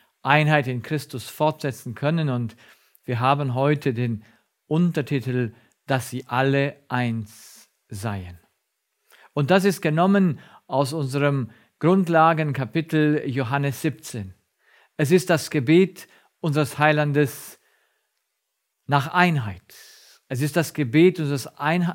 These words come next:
Heilandes nach der Erfüllung, nach der Zurückführung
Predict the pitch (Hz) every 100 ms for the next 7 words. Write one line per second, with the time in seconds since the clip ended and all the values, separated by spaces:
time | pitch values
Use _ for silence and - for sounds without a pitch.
0 | - 139 131 175 175 151 147 120 - -
1 | _ 131 139 - 147 135 - - - 208
2 | 233 196 127 104 - - _ _ - -
3 | _ - 143 139 156 - - 156 196 214
4 | - 190 180 170 160